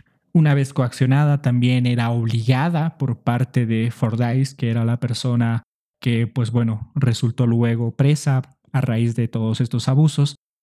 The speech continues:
la convenció de que era cómplice de que, de fabricar y compartir materiales de abusos sexuales a menores, y por miedo a ser detenida, ocultó toda esta información a sus familiares y amigos.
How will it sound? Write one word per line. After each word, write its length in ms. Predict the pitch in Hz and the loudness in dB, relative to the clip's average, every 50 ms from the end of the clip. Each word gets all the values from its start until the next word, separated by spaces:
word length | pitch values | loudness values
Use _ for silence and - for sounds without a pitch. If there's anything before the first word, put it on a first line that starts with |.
| _ - | _ -6
la 100 | 127 120 | -6 -4
convenció 520 | - - 123 127 127 120 113 - 131 127 | 0 2 2 4 4 2 2 0 0 0
de 140 | 123 135 131 | 2 0 0
que 120 | - 131 120 | 0 0 0
era 160 | 117 120 120 | 0 -2 -2
cómplice 460 | - 123 120 123 139 127 - - 131 | -2 -2 0 2 0 0 0 0 0
de 140 | 120 120 - | 0 0 0
que, 200 | - 127 120 127 - | 0 -2 -2 0 2
de 100 | 151 131 | 0 0
fabricar 520 | - - 123 113 123 127 - 131 123 131 | 2 0 -2 -2 -2 -2 0 0 2 2
y 40 | 143 | 0
compartir 480 | - - - - 135 131 - - 131 123 | 0 -4 -6 -4 -4 -4 -2 -2 0 0
materiales 560 | 127 120 117 - 120 117 120 120 120 117 117 | 0 0 0 0 0 0 2 2 0 0 0
de 80 | - 120 | -2 -4
abusos 440 | 110 117 131 139 - - 143 123 | 0 2 2 2 2 0 -2 -2
sexuales 480 | - 127 - - - 123 117 113 - - | -2 -4 -6 -4 -4 -4 -2 -2 -4 -4
a 60 | 117 | -4
menores, 640 | 113 113 117 131 147 147 143 139 139 143 143 - _ _ _ _ _ _ _ _ _ - | -2 2 4 4 6 6 4 4 2 0 -2 -8 _ _ _ _ _ _ _ _ _ -2
y 320 | 135 120 120 120 120 120 | 0 2 2 2 2 0
por 320 | 117 - - 113 110 117 113 | 0 -2 -4 -2 0 2 4
miedo 760 | 120 123 139 151 160 165 165 165 156 147 139 139 139 147 - | 4 6 6 6 6 6 6 6 4 4 2 2 0 -2 -2
a 120 | 147 127 | -2 -2
ser 240 | 117 - 117 113 113 | -2 -2 -2 -2 0
detenida, 640 | 117 113 - 143 147 160 156 147 139 135 135 139 - _ _ _ _ - | -2 0 2 2 4 6 6 6 4 4 2 0 -2 _ _ _ _ -6
ocultó 400 | - 139 - 123 117 117 123 117 | -4 -2 0 0 -2 0 -2 -2
toda 200 | - 123 120 117 | -2 -2 -2 -2
esta 160 | 120 - - | -2 -2 -4
información 640 | 120 113 - 123 110 107 113 - - 127 117 117 117 | -6 -4 -4 -4 -2 -2 -2 -2 -2 0 0 0 0
a 40 | 120 | 0
sus 200 | - 131 120 - | 0 -2 -2 -2
familiares 680 | - 113 113 113 110 113 113 113 113 113 113 - - _ | -2 -2 0 0 0 0 0 0 0 -2 -2 -4 -6 _
y 160 | - 135 117 | -4 -2 -2
amigos. 560 | 113 107 107 110 107 107 127 139 - - - | 0 0 0 0 0 0 -4 -6 -8 -10 -18